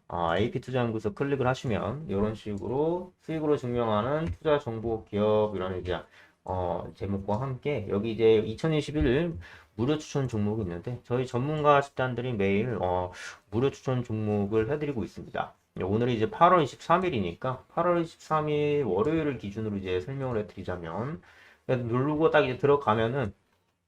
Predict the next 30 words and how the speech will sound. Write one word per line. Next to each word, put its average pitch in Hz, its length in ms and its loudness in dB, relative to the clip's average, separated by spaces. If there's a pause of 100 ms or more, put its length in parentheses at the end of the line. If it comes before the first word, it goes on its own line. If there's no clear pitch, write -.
(260)
뭐 104 100 0
이런 113 120 4
말이 113 180 4
있어요. 101 360 0
뭐 92 200 -2
여러 95 180 2
가지 104 160 2
말이 92 220 -4
있고 101 260 -4
뭐 92 120 -4
이렇게 90 340 -8 (100)
공지사항 120 500 -2
이런 101 160 0
것도 101 160 -2
이제 101 100 -8
한번 117 320 -2
가셔서, 113 720 0
어, 98 260 0
읽어보시고 104 760 -2 (520)
쭉쭉 160 880 2
내려가면 113 500 4
오늘은 165 460 4
이제 127 320 2
두 127 240 -4
개 185 260 4
추천이 160 560 2
나갔거든요. 107 680 2 (380)
보시면 143 560 0
오늘 113 260 2
이제 107 420 8